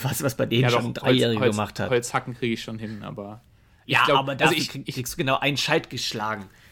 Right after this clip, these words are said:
Speaker 1: Mehr
Speaker 2: Ich
Speaker 1: schaffst du nicht.
Speaker 2: Ah, da wette ich mal dagegen. <laughs>
Speaker 1: Ja, ich,
Speaker 2: Aber
Speaker 1: also,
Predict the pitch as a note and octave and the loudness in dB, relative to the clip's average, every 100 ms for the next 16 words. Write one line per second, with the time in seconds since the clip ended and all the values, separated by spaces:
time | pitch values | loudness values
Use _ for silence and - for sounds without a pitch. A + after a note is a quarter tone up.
0 | _ A#2 - D#3 - G#2+ G2 - - - | _ -4 -2 -4 -6 -8 -8 -12 -20 -20
1 | - E3+ B2+ A#2+ A2+ G#2 G#2 G#2+ B2+ A#2 | -4 2 4 4 4 2 0 2 2 0
2 | - B2 G#2+ G2 F#2+ - - C#3+ F3 E3+ | -4 -8 -6 -6 -4 -4 -2 2 4 4
3 | E3+ D#3 - C3+ - - - _ _ - | 4 0 0 -10 -10 -20 -20 _ _ -20
4 | _ _ - - - - E3 F3+ C3+ C3+ | _ _ -16 -14 -16 2 4 6 6 6
5 | C3 C#3+ | 6 4